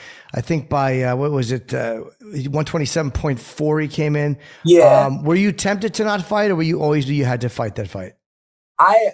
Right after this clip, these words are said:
Speaker 2: so there's two types of people in this world. There's the type of people that fight for the glory and the crowd. And then there's people that don't care if there's a crowd, no crowd, miss weight, no miss weight,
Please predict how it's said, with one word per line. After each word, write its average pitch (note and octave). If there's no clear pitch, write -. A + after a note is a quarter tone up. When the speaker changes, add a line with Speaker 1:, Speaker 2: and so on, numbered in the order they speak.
Speaker 2:
so -
there's C4
two C#4
types G#3+
of E3+
people D3+
in A#2
this G#2
world. G2
There's F#3+
the D3+
type A3
of A3
people F#3
that D3+
fight E3
for D#3
the C#3
glory F#3
and C#3
the D#3
crowd. D#3+
And D3
then G#3+
there's A#3
people G3+
that E3
don't D3+
care E3+
if C#3+
there's D3
a -
crowd, D3
no D3+
crowd, D3
miss D3+
weight, D#3
no C#3
miss D#3
weight, D#3